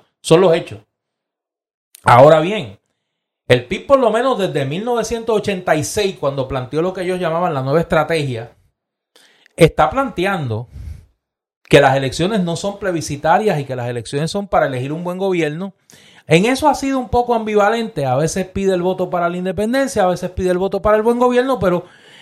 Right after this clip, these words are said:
han abierto la puerta, por lo menos de esa época, a la posibilidad de un planteamiento programático que vaya más allá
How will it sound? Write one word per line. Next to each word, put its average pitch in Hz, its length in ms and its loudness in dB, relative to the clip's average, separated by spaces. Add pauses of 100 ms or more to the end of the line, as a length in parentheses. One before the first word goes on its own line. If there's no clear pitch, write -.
(160)
han 226 240 6
abierto 240 500 0
la 196 180 4
puerta, 185 500 -2
por 131 120 -4
lo 127 120 -2
menos 170 240 0
de 180 80 2
esa 180 260 -2
época, 147 380 -2
a 135 240 -4
la 165 160 -2
posibilidad 180 880 -2
de 202 100 -6
un 202 120 -8
planteamiento 220 640 -6
programático 208 880 -2
que 151 120 -6
vaya 185 320 2
más 180 360 -6
allá 180 600 0